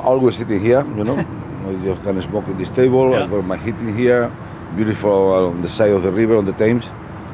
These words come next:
Speaker 1: And, uh, nice, nice spot.
Speaker 2: So, and as you're married to an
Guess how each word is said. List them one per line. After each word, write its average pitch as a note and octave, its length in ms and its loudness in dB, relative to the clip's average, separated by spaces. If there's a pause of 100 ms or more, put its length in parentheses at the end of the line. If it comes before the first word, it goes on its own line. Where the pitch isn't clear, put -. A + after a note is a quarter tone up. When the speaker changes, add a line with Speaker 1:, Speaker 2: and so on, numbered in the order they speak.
(260)
Speaker 1:
And, G#2+ 280 2
uh, A2 360 4 (420)
nice, C#3+ 280 -2
nice B2 160 2
spot. C#3+ 220 -6 (640)
Speaker 2:
So, D3 180 2
and C3+ 180 0 (480)
as C#3 220 2
you're C3+ 100 2
married C3 280 2
to C3+ 160 0
an A2+ 200 -2